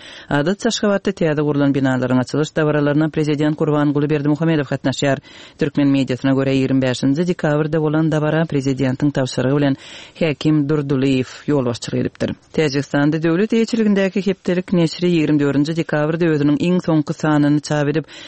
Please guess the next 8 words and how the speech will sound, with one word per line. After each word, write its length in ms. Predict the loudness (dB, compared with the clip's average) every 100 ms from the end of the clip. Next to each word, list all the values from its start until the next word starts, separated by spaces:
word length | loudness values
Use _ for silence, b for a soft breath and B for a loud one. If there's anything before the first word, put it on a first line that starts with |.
| B -4
баш 160 | -2
сәхифасына 560 | -2 -2 -2 0 0 0
буш 220 | 0 -2
чыгарды. 480 | -4 -4 -2 -2 -4 B B B B
Газета 320 | 0 0 0
Объектив 400 | 0 -2 0 0
информациянең 800 | 0 0 0 0 0 0 0 2
ил 180 | 0